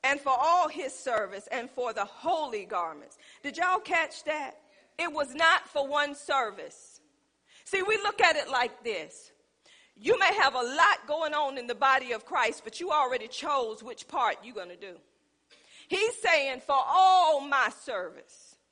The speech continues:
This is what I need for all my service. You can't just pick and choose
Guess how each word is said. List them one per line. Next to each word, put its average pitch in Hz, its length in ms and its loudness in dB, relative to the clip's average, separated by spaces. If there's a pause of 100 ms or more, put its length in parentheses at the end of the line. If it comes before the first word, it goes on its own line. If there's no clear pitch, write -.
(200)
This 339 240 -8
is 403 140 -8
what 349 200 4
I 320 100 6
need 339 340 -6
for 285 80 0
all 330 260 4
my 285 180 0
service. 254 420 -6
You 440 120 -2
can't 330 380 0
just 302 320 -8
pick 392 340 -2
and 294 160 -10
choose 320 500 -6